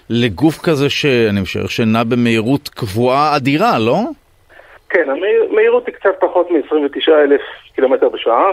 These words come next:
Speaker 2: שזה הרבה.
Speaker 1: עשרים ותשעה אלף קמ"ש, וואו.
Speaker 2: כן. טוב שאין שוטרי תנועה,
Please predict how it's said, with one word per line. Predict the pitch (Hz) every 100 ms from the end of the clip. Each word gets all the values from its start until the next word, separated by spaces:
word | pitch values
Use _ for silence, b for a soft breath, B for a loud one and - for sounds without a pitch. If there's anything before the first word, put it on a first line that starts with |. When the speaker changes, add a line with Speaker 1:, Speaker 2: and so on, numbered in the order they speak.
| -
Speaker 2:
שזה | 117 117 -
הרבה. | 107 -
Speaker 1:
עשרים | 180 269 147 175
ותשעה | 185 180 - 185 139
אלף | - -
קמ"ש, | 180 196 233 208 -
וואו. | - 185 214 214 139 82
Speaker 2:
כן. | 73 82 - B B B B B -
טוב | -
שאין | - 160
שוטרי | - - 139
תנועה, | 135 127 151 214